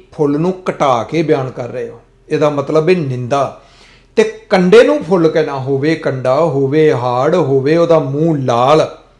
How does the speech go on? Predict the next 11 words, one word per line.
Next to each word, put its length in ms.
ਕਿਸੇ 280
ਦੇ 220
ਖੂਨ 300
ਦੇ 160
ਨਾਲ, 300
ਕੰਡਾ 380
ਹੋਵੇ, 260
ਸਖਤ 420
ਹੋਵੇ, 260
ਉਹਨੂੰ 280
ਤੁਸੀਂ 240